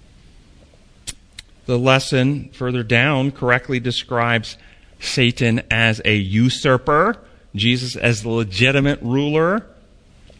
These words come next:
If that's so, think that through, and they, the language they use, legitimate,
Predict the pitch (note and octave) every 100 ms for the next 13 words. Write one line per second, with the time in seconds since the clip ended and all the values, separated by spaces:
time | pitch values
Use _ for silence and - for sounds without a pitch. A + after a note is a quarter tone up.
0 | - - D#3+ D4 D#4+ - - D#3 F2+ F2+
1 | A3+ - - - - - - - - -
2 | D3 F3 G3 - G#2+ A2+ C3+ C3 D3+ C#3
3 | F3 D#3+ B2+ G2 E2 - - - _ -
4 | C3+ D3 C3+ B2 E3+ B3 G3 A2 A#2+ G3+
5 | -